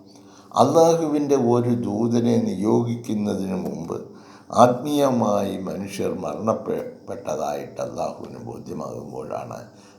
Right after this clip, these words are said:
അള്ളാഹുവിൻ്റെ പക്കൽ നിന്നൊരു ദൂതനെ ഇങ്ങോട്ട് വിടുന്നത്. ആത്മീയമായ നിലയിൽ, ശരിയായ നിലയിൽ പ്രവർത്തിക്കാതെ വരുന്ന ഘട്ടം വരുമ്പോൾ അവരെ ആത്മീയ മരണം സംഭവിച്ചവരായി ഭൂതലത്തിൽ കഴിയുന്നവരെ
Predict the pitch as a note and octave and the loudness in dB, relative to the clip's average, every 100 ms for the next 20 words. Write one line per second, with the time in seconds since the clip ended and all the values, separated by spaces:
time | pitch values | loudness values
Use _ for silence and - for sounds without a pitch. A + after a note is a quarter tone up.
0 | - E2+ F#2 F#2+ G#2+ F2+ C#2+ C2+ C2 - | -8 -2 2 2 2 -4 -6 -10 -10 -8
1 | D2 B1 C#2+ C2+ B1 - C#2 D#2+ D#2+ D#2 | -10 -10 -14 -14 -14 -14 -14 -10 -8 -10
2 | C2 - - - - - G1+ G1+ G1+ - | -12 -16 -18 -14 -14 -14 -16 -16 -18 -18
3 | - - - - - G2 G2+ - - - | -20 -20 -20 -20 -20 -20 -20 -20 -20 -20
4 | - - - - - A2+ A#2+ A#2+ C#3 C#3 | -20 -20 -20 -14 2 4 4 0 0 2
5 | B2 A#2 A2+ G2 F2 F2+ G2+ B2+ - - | 4 4 4 2 0 0 0 -2 -6 -10
6 | - - A2 A2+ C3+ C#3 C#3 A#2 G2+ F2 | -8 -2 -2 2 4 6 8 6 4 0
7 | E2 F2 A2+ B2+ - F#2+ G2 A#2 A#2+ A#2 | -4 -2 -2 -2 -6 -4 0 0 0 -2
8 | G#2 A2+ F#2 F2 D#2+ D2+ D2 C#2+ E2 E2 | -2 2 2 2 -4 -6 -10 -10 -10 -10
9 | - - - - - E2 D2+ B1+ D2+ F2+ | -6 -4 -4 -6 -12 -8 -8 -8 -4 -4
10 | - - - - - - F#2+ G#2 A2+ B2+ | -4 -10 -18 -20 -12 -2 4 6 6 4
11 | - - G2 A2+ A#2 B2 A#2 G2 F#2 F2+ | 0 -2 2 2 2 2 4 4 2 0
12 | E2+ F2 E2 D#2 D#2 D2+ D#2 C2 B1 A#1+ | -4 -4 -4 -4 -4 -4 -4 -2 -2 -4
13 | C#2 - F2+ F2 E2+ - D#2 D#2 D#2 F2 | -8 -8 -6 -4 -4 -6 -10 -12 -10 -10
14 | E2 D#2+ - - C2+ | -10 -12 -12 -10 -8